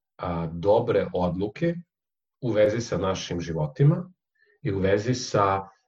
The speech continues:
razvojem zajednice. Bez, a, kvalitetno informisanih građana, svesnih građana, pojedinaca, a,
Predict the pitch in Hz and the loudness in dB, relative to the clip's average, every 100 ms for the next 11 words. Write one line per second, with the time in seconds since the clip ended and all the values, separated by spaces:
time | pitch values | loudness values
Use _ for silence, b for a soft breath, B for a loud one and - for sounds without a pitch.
0 | _ 92 87 85 87 82 - 90 82 73 | _ -2 0 0 0 -2 -2 -2 -2 -4
1 | 65 - _ - - - _ _ B B | -6 -10 _ -18 -18 -18 _ _ B B
2 | B _ 98 135 165 143 - - - 101 | B _ 4 8 8 4 -2 -14 -4 0
3 | 92 90 90 104 101 104 127 143 147 143 | 4 2 2 2 2 6 6 6 4 2
4 | 104 - 95 98 104 - 80 80 69 - | -4 -2 0 2 0 -2 -2 -2 -6 -4
5 | 85 80 - 71 73 - _ _ _ - | 0 0 0 -4 -6 -8 _ _ _ -12
6 | 98 110 143 143 - - - 65 - 71 | 2 6 8 6 -2 -6 -4 -4 -4 -8
7 | - - _ _ _ _ _ _ - 98 | -10 -14 _ _ _ _ _ _ 6 6
8 | 95 92 110 101 71 - - _ _ _ | 6 4 2 0 -4 -14 -18 _ _ _
9 | b b b b b - 90 87 | b b b b b -2 2 4